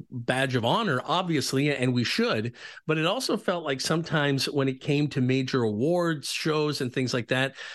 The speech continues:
you know, we, we felt, you know, kinda obligated to say, "Oh, wow, you know, that person's Canadian." And, "Oh, did you know this big American film? Yeah, but the producer was Canadian." We don't have to do that anymore because the,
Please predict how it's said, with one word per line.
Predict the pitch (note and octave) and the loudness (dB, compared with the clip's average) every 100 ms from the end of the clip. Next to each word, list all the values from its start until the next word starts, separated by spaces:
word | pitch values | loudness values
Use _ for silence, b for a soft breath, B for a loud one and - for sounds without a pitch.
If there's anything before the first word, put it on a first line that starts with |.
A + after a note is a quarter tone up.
| B B - | B B -2
you | |
know, | D3 - | -2 0
we, | E3 F3 | 0 2
we | E3+ E3 | 2 0
felt, | - E3+ E3 - - | 2 0 -2 -8 -4
you | D3+ | -2
know, | C#3 | 0
kinda | - G3 G3 | -2 -2 -2
obligated | F3 F#3 D#3+ D3+ | 0 0 0 -2
to | C#3+ | -2
say, | C#3+ D3 C3+ B B B | 0 0 -2 B B B
"Oh, | G#3+ A#3+ | 0 2
wow, | D3+ F3 A3 C#3+ - B B - | 2 0 0 -4 -6 B B -4
you | C3+ | 0
know, | C3 | 0
that | C3+ G#3 - | 0 -2 0
person's | G#3 - D#3+ | 0 2 -2
Canadian." | - D3+ D3 C#3 A2+ | 0 0 2 2 0
And, | A2 A#2+ - - | 2 0 -2 0
"Oh, | B3+ | 0
did | E3 D3+ | 0 0
you | |
know | G3 A#3 | 2 0
this | D#3 F#3 A3+ | 0 -2 -4
big | - E3+ G3 F#3 E3 | -4 -2 -2 -2 -2
American | C#3+ C3+ F#3 F#3+ D#3+ | 0 2 0 0 -2
film? | C3+ E3 G3 F3 | 0 0 0 0
Yeah, | G#3 B3+ | -2 0
but | D#3 - | -2 -4
the | G2+ | -6
producer | - G2+ B3 D#4 E3 | -4 0 0 0 0
was | A#2+ A#2+ | 0 -2
Canadian." | - E3 G#3+ D#3+ F#2+ B B B B _ - | 0 0 2 2 0 B B B B _ -4
We | F3 G#3+ | 0 2
don't | C4 C4 | 2 2
have | A#3 A#3 | -2 -2
to | F#3 | 0
do | E3 | 0
that | D3 B2 | 2 0
anymore | A#2+ A2 G2 F#2 | 2 2 0 -2
because | G#2+ C3 - B2+ - - | -2 -4 -2 -4 -4 -2
the, | C3+ C3+ D#3 D#3 | 0 0 -2 -6